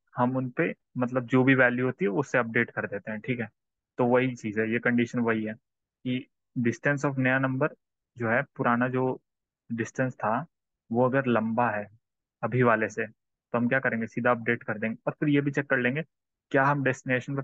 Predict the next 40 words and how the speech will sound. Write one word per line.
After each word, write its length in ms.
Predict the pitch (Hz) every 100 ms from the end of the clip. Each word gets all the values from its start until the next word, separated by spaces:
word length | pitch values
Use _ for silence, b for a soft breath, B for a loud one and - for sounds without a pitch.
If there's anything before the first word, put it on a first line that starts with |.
| -
पहुंच 280 | 113 120 -
गए 100 | 127
हैं 140 | 120
कि 100 | 117
नहीं। 160 | 107 104 _ _ _ _ -
लाइक 240 | 120 120
ये 80 | 123
जो 140 | 123
नया 220 | 120 123 131
नंबर 300 | 135 131 147
है 60 |
ना 160 | 135 110 - _ _ _ _ _ _ _ -
सिक्स, 540 | - 123 - - - _ _ _ _ _ _ _ _ -
क्या 100 | 135
ये 200 | 123 123 117
इक्वल 260 | - 127
है 60 | 147
हमारे 200 | 160 135
थर्टी 300 | - 110 110
से? 140 | - 113 - _ _ -
अगर 200 | 113 117
नहीं 220 | 117 131
है 160 | 135 110 _ _ _ _ _ -
तो 120 | 143 - _ _ _
कुछ 160 | 147 139
नहीं 100 | 139
करेंगे, 240 | 120 113 113
वापस 440 | 117 139 127 - _ _ _
मतलब 200 | 117 117 123
नया 200 | 120 123
नंबर 240 | 120 120
एक 140 | 117
और 100 | 131
बार 120 | 127 120
निकालेंगे 440 | 117 110 107 110
इस 640 | 104 _ _ _ _ _ -
तरह 140 | 110
से। 180 | - - _ _ _ _ 120
और 120 | 123
अगर 240 | 127 139